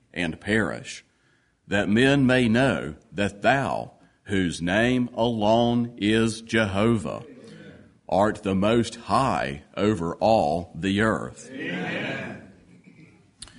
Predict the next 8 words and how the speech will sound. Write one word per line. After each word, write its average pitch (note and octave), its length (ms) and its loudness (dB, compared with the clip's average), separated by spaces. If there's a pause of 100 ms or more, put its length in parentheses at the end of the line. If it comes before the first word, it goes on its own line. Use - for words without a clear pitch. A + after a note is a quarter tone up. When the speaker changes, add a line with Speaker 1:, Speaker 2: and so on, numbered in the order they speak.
(140)
Speaker 2:
Amen. G#2+ 520 -18 (1500)
Speaker 1:
This C#3 480 0
entire B2 560 4
psalm E2 640 0 (360)
is A2+ 280 2
an G#2+ 240 0
imprecatory A2+ 920 0
prayer G2+ 600 0